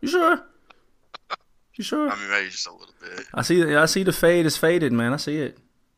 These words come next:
Speaker 1: I see
Speaker 2: Uh-uh.
Speaker 1: it, man. Yeah, no doubt. Yeah, salute.
Speaker 2: <laughs>
Speaker 1: You can't write that, America. Um, I've been, uh, well, first off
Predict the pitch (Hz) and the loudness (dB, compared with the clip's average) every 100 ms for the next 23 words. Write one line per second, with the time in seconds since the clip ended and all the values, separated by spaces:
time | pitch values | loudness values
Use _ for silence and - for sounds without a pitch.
0 | _ _ _ _ _ - - - - - | _ _ _ _ _ -2 2 4 2 0
1 | 104 - _ _ 113 170 127 135 139 175 | -6 -12 _ _ 4 6 8 8 8 6
2 | 90 110 127 90 - 110 143 101 - _ | 4 2 0 -2 -4 0 0 -2 -6 _
3 | _ - - - 233 - 254 - - - | _ -20 -8 -4 -2 -2 -2 -4 -8 -6
4 | 104 - 131 110 120 120 98 76 - 92 | -6 2 4 8 8 8 4 2 -4 -6
5 | 90 117 98 98 - - _ _ - - | 2 4 4 -2 -12 -20 _ _ -20 -20
6 | - - - - 104 107 101 92 82 82 | -20 -20 -20 -6 2 4 4 4 0 -4
7 | - _ _ _ _ _ _ _ - - | -8 _ _ _ _ _ _ _ -20 -20
8 | - - _ _ - 104 127 95 92 87 | -20 -20 _ _ 0 2 2 0 0 2
9 | 85 82 80 80 - - _ - 117 160 | 0 0 -2 -4 -8 -18 _ 0 6 8
10 | 180 - - 208 202 101 92 110 - | 6 4 4 4 4 2 2 2 -4